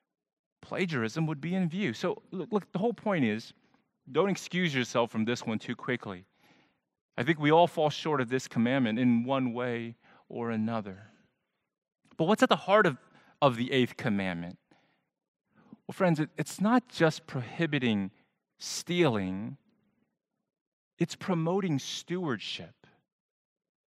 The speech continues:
It's about stewardship. It's about understanding why God entrusted you as a steward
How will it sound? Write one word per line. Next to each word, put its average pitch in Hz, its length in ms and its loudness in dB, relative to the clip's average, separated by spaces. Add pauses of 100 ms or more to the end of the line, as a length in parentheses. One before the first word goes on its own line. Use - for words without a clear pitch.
(320)
It's - 140 -12
about 185 260 0
stewardship. 175 880 -4
It's 170 120 -4
about 196 200 4
understanding 190 560 0
why 156 680 6 (760)
God 165 460 8
entrusted 156 680 -2
you 147 540 -4
as 175 520 6
a 160 100 -2
steward 131 720 -4